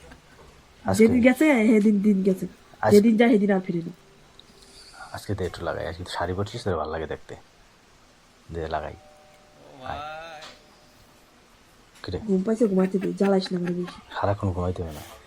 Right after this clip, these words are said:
Speaker 2: সারাক্ষণ ঘুমাই না, তোর কাম করি, তারপর ঘুমাই।
Speaker 1: তো দে, আর একটু লাগাই দে।
Speaker 2: পারুম না।
Speaker 1: দে একবার একটু দে।
Speaker 2: পারুম না।
Speaker 1: কেন?
Speaker 2: তোর কথা মতো,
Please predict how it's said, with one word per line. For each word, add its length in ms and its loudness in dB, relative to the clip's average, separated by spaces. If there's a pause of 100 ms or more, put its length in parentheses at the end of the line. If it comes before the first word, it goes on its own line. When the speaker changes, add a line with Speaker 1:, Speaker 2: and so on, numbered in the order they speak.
(280)
Speaker 2:
সারাক্ষণ 380 0
ঘুমাই 200 6
না, 80 4
তোর 140 -4
কাম 180 0
করি, 160 0
তারপর 200 -2
ঘুমাই। 260 -8 (480)
Speaker 1:
তো 100 -10
দে, 160 2
আর 160 2
একটু 180 -8
লাগাই 220 -4
দে। 140 -10 (600)
Speaker 2:
পারুম 500 0
না। 60 -10 (240)
Speaker 1:
দে 100 -2
একবার 200 -2
একটু 200 -10
দে। 80 -8
Speaker 2:
পারুম 460 -4
না। 60 -8 (100)
Speaker 1:
কেন? 180 0 (1000)
Speaker 2:
তোর 240 -2
কথা 100 -4
মতো, 220 -4